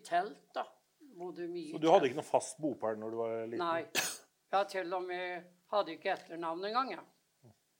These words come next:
Speaker 1: Så når jeg skulle gifte meg i toogåtti, så måtte jeg søke kongen, ja,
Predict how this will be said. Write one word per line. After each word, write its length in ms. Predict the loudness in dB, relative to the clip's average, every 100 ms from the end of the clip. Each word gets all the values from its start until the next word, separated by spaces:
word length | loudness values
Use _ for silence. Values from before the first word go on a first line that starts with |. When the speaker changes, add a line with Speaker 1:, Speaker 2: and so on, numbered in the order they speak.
| _ _ -20 _ -10 -10 -8
Speaker 1:
Så 140 | -6
når 140 | 0 0
jeg 80 | 0
skulle 240 | -2 -4
gifte 460 | -4 -6 -8 -14 -10
meg 300 | -2 0 0
i 120 | 0 -2 -6
toogåtti, 800 | -10 -2 2 2 0 -8 -6 -6 -12 _ -10
så 120 | -4
måtte 220 | -4 0
jeg 120 | 0 2
søke 540 | 0 -2 -4 -12 -12 -4
kongen, 460 | 0 0 0 -4
ja, 80 | 2